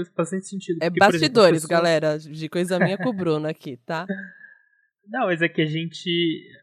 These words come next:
Speaker 1: entra em contato com as pessoas pelo podcast de forma descorporalizada, né? As pessoas ouvem a nossa voz, mas assim, tá realmente descorporalizada, porque quando a gente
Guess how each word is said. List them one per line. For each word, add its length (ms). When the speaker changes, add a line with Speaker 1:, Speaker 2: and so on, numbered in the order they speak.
Speaker 1:
entra 300
em 80
contato 460
com 100
as 120
pessoas 360
pelo 200
podcast 640
de 240
forma 300
descorporalizada, 1160
né? 340
As 160
pessoas 300
ouvem 400
a 60
nossa 640
voz, 300
mas 200
assim, 420
tá 140
realmente 400
descorporalizada, 880
porque 420
quando 160
a 40
gente 460